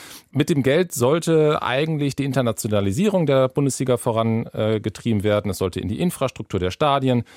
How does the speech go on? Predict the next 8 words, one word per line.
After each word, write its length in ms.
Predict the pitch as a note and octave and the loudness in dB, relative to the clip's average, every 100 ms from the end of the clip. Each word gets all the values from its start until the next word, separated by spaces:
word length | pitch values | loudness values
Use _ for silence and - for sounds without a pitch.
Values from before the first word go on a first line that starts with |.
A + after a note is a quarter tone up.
| - - | -20 -8
investiert 480 | - A#2 A2 - G#2+ | -2 0 0 -2 0
werden. 220 | G#2 F#2+ - _ | 0 -2 -6 _
Es 140 | - | -10
wären 260 | D#2+ F#2+ G2+ | -4 -2 -2
auch 140 | F2 | -4
noch 260 | F2+ F2 - _ _ | -4 -6 -10 _ _
ein 60 | F#2+ | -12
paar 440 | - F2+ F#2+ F#2 | -4 0 0 -2